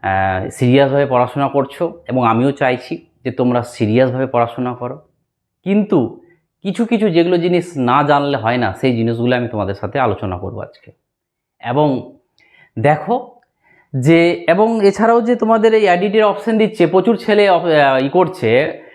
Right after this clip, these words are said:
আমি ওগুলো নিয়ে ভিডিও বানাচ্ছি না, আমি just তাদের জন্য কিছু বা-, বলে দিচ্ছি যে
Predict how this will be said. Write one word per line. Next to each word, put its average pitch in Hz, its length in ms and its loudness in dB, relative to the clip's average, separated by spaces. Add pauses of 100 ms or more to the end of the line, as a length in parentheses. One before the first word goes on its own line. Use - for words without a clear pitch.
(140)
আমি 147 340 4
ওগুলো 151 240 2
নিয়ে 160 160 2
ভিডিও 139 320 2
বানাচ্ছি 139 500 0
না, 110 460 -4 (260)
আমি 156 240 4
just 185 240 2 (120)
তাদের 180 260 0
জন্য 196 260 0
কিছু 185 240 -4
বা-, 127 520 0
বলে 139 200 4
দিচ্ছি 156 720 -2 (500)
যে 202 580 2